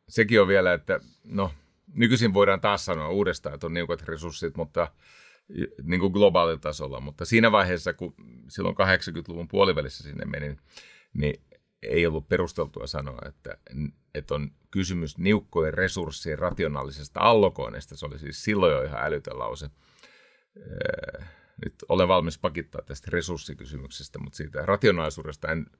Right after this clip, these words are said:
piiruakaan. Mut sit siihen on rinnalle noussut kyllä behavioral economics, eli siis tämmönen niinku käyttäytymistaloustiede. Eli tutkitaan ihmisten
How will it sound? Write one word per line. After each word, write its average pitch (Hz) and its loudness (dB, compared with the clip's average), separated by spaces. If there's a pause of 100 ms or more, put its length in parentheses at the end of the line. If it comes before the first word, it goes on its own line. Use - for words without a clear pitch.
(260)
piiruakaan. 90 4 (220)
Mut 113 -2
sit 190 2
siihen 180 6
on 165 6
rinnalle 135 6
noussut 123 0
kyllä 90 0 (160)
behavioral 92 4
economics, 76 -8
eli 65 -10
siis 76 -14
tämmönen 82 -10
niinku 92 -12
käyttäytymistaloustiede. 76 0 (200)
Eli 82 -4
tutkitaan 92 -2 (960)
ihmisten 104 0